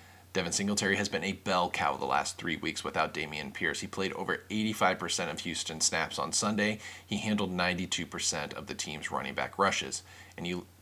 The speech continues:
and if you look at his running back rush share over that three-game sample without Pierce in the lineup, it goes ninety-three percent, one hundred percent, ninety-two percent. You look at the receiver, Tank Dell, the rookie. He is wide receiver four over the, over that three-game sample.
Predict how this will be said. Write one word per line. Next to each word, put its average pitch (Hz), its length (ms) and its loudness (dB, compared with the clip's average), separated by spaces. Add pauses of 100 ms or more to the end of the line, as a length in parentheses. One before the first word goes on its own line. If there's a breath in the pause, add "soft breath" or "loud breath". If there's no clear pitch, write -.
(240)
and 90 80 -8
if 82 120 -6
you 90 60 0
look 101 180 0
at 92 140 4
his 87 220 -2
running 95 260 0
back 87 260 2
rush 92 200 6
share 107 300 6
over 95 160 0
that 101 220 2
three-game 101 420 2
sample 104 480 4
without 92 400 2
Pierce 98 300 0
in 101 80 2
the 98 60 2
lineup, 95 340 2 (280 loud breath)
it - 80 -6
goes 80 220 -2
ninety-three 98 500 2
percent, 98 440 0
one 92 160 2
hundred 92 320 0
percent, 87 400 -2 (260 loud breath)
ninety-two 90 640 2
percent. - 480 -4 (580 loud breath)
You 101 100 2
look 101 80 2
at - 180 2
the 98 80 -2
receiver, 98 440 2
Tank - 440 2
Dell, 92 240 2
the 82 100 0
rookie. 104 440 -2 (100)
He 117 140 4
is 110 180 4
wide 95 340 8
receiver 113 440 4
four 92 640 4 (480 loud breath)
over 92 140 2
the, 92 240 0 (100)
over 95 160 0
that 90 180 2
three-game 87 420 0
sample. - 460 0